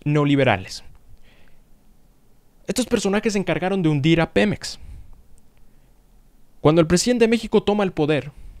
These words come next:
Pemex estaba en una situación crítica. Estaba al borde de la quiebra. Todo gracias a las famosas reformas estructurales de Enrique Peña Nieto,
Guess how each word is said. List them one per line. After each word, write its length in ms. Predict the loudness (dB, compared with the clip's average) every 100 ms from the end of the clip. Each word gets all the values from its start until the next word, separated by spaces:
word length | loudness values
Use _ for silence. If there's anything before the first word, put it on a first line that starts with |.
| -20 -20 -20 -20 -20 -20 -16 -2
Pemex 320 | 0 0 -4
estaba 280 | -4 -2 0
en 60 |
una 140 | 0 -2
situación 400 | -2 -4 -2 -2
crítica. 460 | -2 -2 -4 -8 -18 -20 -20 -20 -20 -20 -20 -18 -4
Estaba 240 | 2 4
al 60 | 6
borde 380 | 4 4 -2 -4 0
de 140 | 2
la 100 | 2
quiebra. 380 | 2 2 2 -6 -20 -20 _ -20 -20 _ _ _ _ _ _ _ _ _ _ _ _ _ _ _ _ -20 -18 -18 -18 -16 4
Todo 240 | 6 6
gracias 580 | 6 2 0 -4 -6 -12 -20 -20 -20 -20 -20 -20 -20 -20 -4
a 120 | 0
las 220 | 0 -2 -8 -2
famosas 800 | 0 4 2 2 -8 -8 -18 -16
reformas 560 | -4 -2 2 0 0 -4
estructurales 880 | -8 -4 -4 0 0 2 -2 -6 -18 -20 _ -20 -20 -20 _ _ -20 -6
de 160 | 2
Enrique 340 | 4 4 0 0
Peña 220 | 0 0
Nieto, 320 | -2 -4 -12